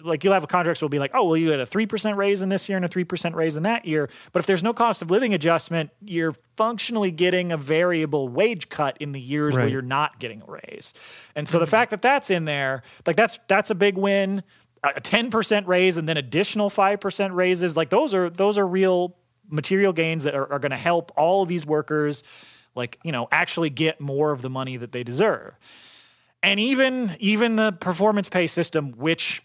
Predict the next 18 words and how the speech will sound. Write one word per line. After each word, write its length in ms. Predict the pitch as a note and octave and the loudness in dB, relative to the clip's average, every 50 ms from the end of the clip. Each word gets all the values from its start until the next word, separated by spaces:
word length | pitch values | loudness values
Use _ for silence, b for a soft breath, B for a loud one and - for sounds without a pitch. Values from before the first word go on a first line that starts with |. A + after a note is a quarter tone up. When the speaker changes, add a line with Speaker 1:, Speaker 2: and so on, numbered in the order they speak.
| _ | _
Speaker 1:
performance 320 | - E3 D#3+ G3+ A3 A3 - | -2 0 0 2 0 0 0
pay 120 | - G3+ F#3+ | 0 0 0
systems, 440 | - - F#3+ F3+ - G3+ F#3 F3+ C#3+ | 2 0 -2 0 0 -2 -2 0 -2
especially 480 | C#3+ - - F3+ G3 - - F3 D#3+ | -2 -2 0 0 0 0 0 0 0
opaque 340 | C#3+ C3 - - D3 D#3+ - | 0 -2 -2 -2 -2 -2 0
ones 200 | F3 F#3 F3+ F3 | 0 0 2 2
like 160 | F#3+ F#3+ F#3 | 0 0 0
this, 320 | - G3 F#3+ F#3 - - - _ - | 2 0 0 0 -2 -6 -10 _ -12
suck 800 | - - - - - - - - C#3 B2+ C#3 D#3 D3 _ - | -10 -8 -6 -6 -6 -6 -4 -4 -2 0 0 -2 -2 _ -6
and 180 | D#3 C#3+ C3+ C3 | -6 -6 -6 -6
mostly 640 | C3 B2+ B2 C3+ B2+ - - C3+ C3 B2+ B2+ B2+ B2 G#2 | -6 -6 -6 -6 -6 -6 -6 -6 -6 -6 -8 -10 -10 -10
serve 580 | - - - - - - C#3 B2+ B2 B2 A2+ - | -10 -8 -6 -6 -4 -4 -4 -4 -4 -4 -6 -8
to 120 | - B2+ | -10 -10
divide 380 | A2 A2+ B2+ G#2+ B2 A#2 A2 G#2 | -8 -8 -6 -6 -4 -6 -6 -6
the 80 | A2 | -6
workforce 360 | A2+ B2+ B2+ - - A#2+ - | -8 -8 -8 -6 -6 -8 -6
against 260 | A2+ A#2 D3+ E3 - - | -4 -4 -4 -4 -2 -4
itself. 760 | F3 - - E3+ E3 D#3 - - - - - - - - | -4 0 2 2 2 2 0 -8 -20 -20 -20 -20 -20 -20